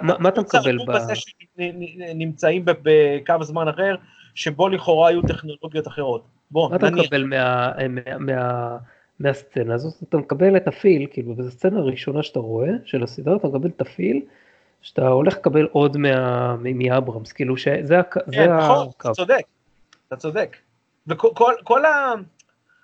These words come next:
Speaker 2: כל ה-, כל האווירה, כל העיצוב, הכ-, הכל נראה שואב מאברהמס, יותר מכל דבר אחר.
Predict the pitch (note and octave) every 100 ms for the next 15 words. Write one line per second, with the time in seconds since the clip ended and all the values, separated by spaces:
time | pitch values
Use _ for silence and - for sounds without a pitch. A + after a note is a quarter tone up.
0 | _ - A#3+ C#4 A#3+ A3 G3 E3+ D3+ G3
1 | A#3 F#3+ D3 D3 F3 F#3+ - F3 F#3 D#3
2 | - - G3 F#3+ C3 C3+ - C3+ - -
3 | F#3 F#3+ E3 D#3 D3 - D#3 C3+ C3+ C3
4 | B2+ B2 A#2 A2+ C3 B2+ D#3+ D#3 - F3+
5 | F#3+ F#3 _ _ - C#3 D3+ D3+ C#3+ -
6 | - C3+ A#2